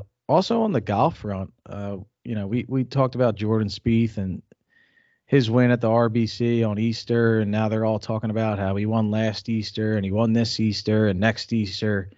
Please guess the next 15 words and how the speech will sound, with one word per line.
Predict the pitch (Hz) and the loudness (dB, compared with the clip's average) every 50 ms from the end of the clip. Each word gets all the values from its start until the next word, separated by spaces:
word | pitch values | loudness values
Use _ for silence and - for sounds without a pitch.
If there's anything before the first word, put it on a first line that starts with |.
| _ _ _ | _ _ _
Do | - 110 | -4 -2
you | 104 | 0
know | 110 113 | 2 2
what | 113 80 | 2 2
next | 101 113 113 110 - - - | 2 0 0 0 -2 -2 0
Easter | 127 123 113 - - 123 127 131 | 0 0 0 0 -2 0 2 2
is? | 127 123 113 107 | 2 2 0 -2
It's | 92 90 - | -4 -6 -6
Augusta. | 98 92 92 104 104 98 98 - - 92 85 85 85 - _ _ | -8 -4 -2 -2 -2 -2 -4 -6 -6 -4 -4 -4 -6 -10 _ _
So | - - - 107 98 95 92 90 87 - _ _ _ _ _ _ _ _ _ _ _ _ _ _ _ | -12 -4 -2 0 2 2 2 0 -2 -6 _ _ _ _ _ _ _ _ _ _ _ _ _ _ _
good | - 151 139 | 4 4 4
vibes | 127 135 135 127 127 123 123 | 6 4 4 6 4 2 2
for | - 139 117 | 0 0 0
Jordan | 107 120 123 123 117 113 | 2 2 2 2 0 -2
Spieth. | 98 - - 127 123 120 120 113 120 - - | -4 -4 -2 0 2 2 2 2 -2 -8 -16